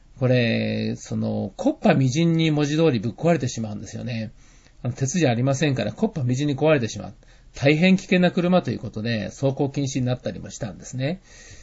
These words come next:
で、二気筒エンジンでポンポンポンポン言いながら独特の音を出して走るんですね。で、この写真撮りましたのは九十九年ですから、ソビエトが崩壊いたしましても、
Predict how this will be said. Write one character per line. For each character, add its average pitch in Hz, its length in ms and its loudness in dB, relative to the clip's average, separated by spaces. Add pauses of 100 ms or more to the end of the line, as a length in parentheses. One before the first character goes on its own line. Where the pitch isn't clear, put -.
(240)
で、 131 120 2
二 127 160 4
気 - 120 -14
筒 170 200 8
エ 170 80 8
ン 160 100 2
ジ 113 100 0
ン 110 80 0
で 110 160 -2
ポ 156 160 -2
ン 156 40 0
ポ 165 140 4
ン 156 40 0
ポ 156 80 -2
ン 156 120 -4
ポ 160 60 2
ン 156 40 2
言 139 80 2
い 131 40 4
な 123 120 2
が 120 60 -2
ら 117 80 -2
独 120 180 -4
特 165 200 0
の 170 100 4
音 165 160 2
を 151 80 2
出 117 120 -2
し - 60 -16
て - 60 -8
走 107 200 -8
る 117 80 -4
ん 104 60 -6
で 98 60 -12
す - 100 -12
ね。 113 220 -4 (720)
で、 147 420 4 (220)
こ 175 120 2
の 196 100 6
写 196 140 4
真 202 180 4
撮 196 100 2
り 196 120 4
ま 202 100 4
し 185 80 -2
た 165 80 0
の 120 80 -2
は 120 60 -4
九 190 240 0
十 117 140 -2
九 156 200 -4
年 107 160 -4
で 98 80 -10
す - 100 -16
か 113 120 -6
ら、 113 260 -4
ソ - 180 -2
ビ 180 100 4
エ 180 60 4
ト 131 120 0
が 110 60 -2
崩 117 160 -4
壊 127 160 0
い 123 40 -2
た 131 80 -2
し 131 140 -6
ま 117 100 -2
し - 60 -10
て 113 100 -8
も、 120 340 0